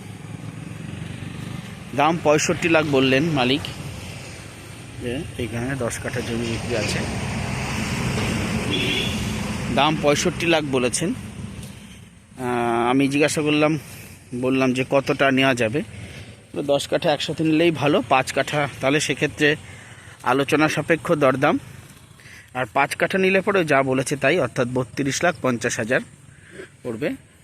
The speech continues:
দশ কাঠা মতো জায়গা আছে, দারুণ জায়গা, দারুণ জমি।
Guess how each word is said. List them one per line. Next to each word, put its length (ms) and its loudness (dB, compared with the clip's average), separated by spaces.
দশ 220 -6
কাঠা 240 -4
মতো 240 -4
জায়গা 420 0
আছে, 220 -4
দারুণ 260 2
জায়গা, 300 4
দারুণ 380 2
জমি। 320 0